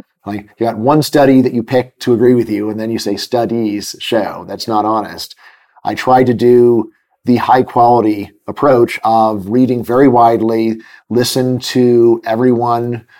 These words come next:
who agrees with me, who disagrees with me, people with, with mixed views, try to expand the net, not just read economists, to read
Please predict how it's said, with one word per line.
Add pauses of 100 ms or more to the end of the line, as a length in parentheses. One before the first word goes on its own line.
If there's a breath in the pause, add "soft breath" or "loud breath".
(140 soft breath)
who
agrees
with
me,
who
disagrees
with
me,
people
with,
with
mixed
views, (380 soft breath)
try
to
expand
the
net,
not
just
read
economists,
to
read